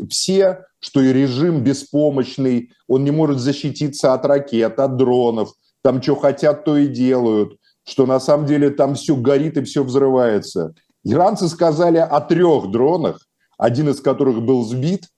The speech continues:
а два ка-, а два были перехвачены и, в общем, как-то ничего серьёзно не повредили. А всё остальное, как я понимаю, войны никто не обязан сообщать реальную правду.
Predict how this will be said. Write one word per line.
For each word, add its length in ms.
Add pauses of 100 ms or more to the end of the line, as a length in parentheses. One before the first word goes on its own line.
(340)
а 160
два 240
ка-, 200
а 220
два 240
были 240
перехвачены 840
и, 260
в 80
общем, 340
как-то 420 (260)
ничего 340
серьёзно 440
не 140
повредили. 760 (340)
А 140
всё 220
остальное, 1000
как 240
я 80
понимаю, 360
войны 240
никто 280
не 120
обязан 360
сообщать 520
реальную 420
правду. 420